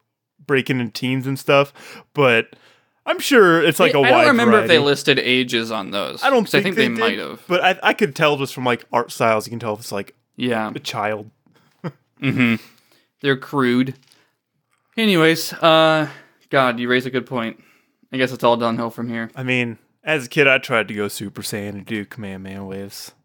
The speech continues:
Speaker 2: Oh, of course. Was th-, did that one kid on YouTube ever go Super Saiyan with all the videos he made screaming into the camera?
Speaker 1: <laughs> Uh, <laughs> I don't know if you've seen what I've posted, but there's a friend of mine who he'll just send, like,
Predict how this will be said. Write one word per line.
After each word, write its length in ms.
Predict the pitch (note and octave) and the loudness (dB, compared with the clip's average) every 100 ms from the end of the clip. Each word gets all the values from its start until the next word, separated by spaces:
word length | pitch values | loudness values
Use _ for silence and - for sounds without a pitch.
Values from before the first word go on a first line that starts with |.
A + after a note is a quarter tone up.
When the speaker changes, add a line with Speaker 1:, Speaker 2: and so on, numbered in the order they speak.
| _ _ - | _ _ -16
Speaker 2:
Oh, 60 | |
of 160 | F#3 - | -14 -16
course. 520 | _ G3+ B2 - - _ _ _ _ _ _ _ _ _ _ - | _ -6 -6 -12 -20 _ _ _ _ _ _ _ _ _ _ -18
Was 100 | - | -10
th-, 140 | E3 | -6
did 60 | D#3 | 0
that 180 | G3+ E3+ | 0 4
one 240 | D3+ E3+ | 2 2
kid 260 | E3 F3+ E3 | -2 0 2
on 140 | D3 | 2
YouTube 360 | C3 C3+ E3 D3 | 2 0 -2 0
ever 180 | D3 C#3+ | 0 0
go 100 | D3 | -2
Super 300 | D3+ D3 D3 | -4 -8 -6
Saiyan 260 | D3 C#3+ | -4 -2
with 80 | C#3 | -2
all 100 | B2+ | -2
the 100 | B2 | -2
videos 360 | A#2+ B2 B2 B2 | -4 -2 -2 -2
he 80 | B2 | -4
made 220 | B2 B2 | -4 -6
screaming 540 | - A#2 A#2+ A#2+ B2+ | -8 -8 -6 -6 -6
into 140 | C3 A#2 | -8 -8
the 100 | A#2+ | -6
camera? 380 | A#2+ A#2+ B2 B4+ | -6 -4 -2 -4
Speaker 1:
<laughs> 60 | - - - - - | -6 -12 -20 -18 -10
Uh, 260 | B3+ C#3 - - | -6 -6 -8 -8
<laughs> 0 | - - G#3 - - - - - C3 | -8 -8 -14 -16 -20 -20 -14 -10 -6
I 80 | - | 0
don't 160 | D#3+ F#3 | 0 2
know 120 | F3 | 0
if 120 | D3 | 0
you've 140 | D3 C3+ | -2 -4
seen 260 | - C#3+ | 0 2
what 140 | C3+ B2 | 2 0
I've 160 | A#2+ | 0
posted, 420 | - C3 A#2+ B2 A2+ | 2 2 2 -4 -4
but 80 | G#2+ | -2
there's 180 | B2 A#2 | -2 -2
a 60 | |
friend 280 | - A2 G#2+ | -4 -4 -4
of 60 | A2+ | -4
mine 320 | A2+ A2+ A2 | -4 -4 -4
who 320 | A#2+ A2 - | -6 -6 -8
he'll 200 | - A#2 | -8 -6
just 180 | G#2 G#2+ | -6 -6
send, 380 | - G#2+ A2 - | -4 -4 -4 -8
like, 220 | B2 G2 | -10 -10